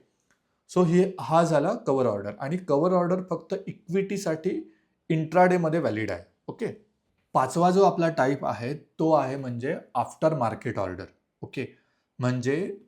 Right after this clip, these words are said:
जेव्हा मार्केट क्लोज होतं, ओके, आणि जर तुम्हाला समजा दिवसभर एखादी ऑर्डर प्लेस करायला नाही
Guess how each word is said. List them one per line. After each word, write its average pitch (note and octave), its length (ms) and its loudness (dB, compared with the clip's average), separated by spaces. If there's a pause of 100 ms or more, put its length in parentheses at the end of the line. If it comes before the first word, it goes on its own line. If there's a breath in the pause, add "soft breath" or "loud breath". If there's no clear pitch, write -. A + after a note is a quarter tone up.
(100)
जेव्हा C3 300 4
मार्केट C3+ 580 -2
क्लोज C#3+ 320 2
होतं, G#2 240 -12 (840)
ओके, B2+ 260 -6 (160)
आणि A#2+ 180 -6
जर C#3 160 -2
तुम्हाला C3+ 220 -6
समजा C3+ 240 -6
दिवसभर C3 420 -2
एखादी C3 300 -4
ऑर्डर A#2+ 260 -2
प्लेस B2 280 -8
करायला A#2 280 -4
नाही A#2 220 -6